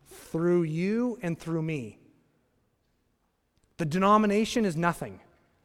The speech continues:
Yarmouth Wesleyan is nothing if it's not us as a people group. And so all this is happening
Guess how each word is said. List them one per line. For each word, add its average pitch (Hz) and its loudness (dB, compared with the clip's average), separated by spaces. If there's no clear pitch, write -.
Yarmouth 185 2
Wesleyan 220 2
is 160 -4
nothing 156 -2
if 165 4
it's 165 -4
not 175 0
us 170 2
as 156 -2
a 147 -2
people 156 -6
group. 101 -16
And 196 4
so 202 8
all 220 10
this 226 0
is 180 -4
happening 160 -2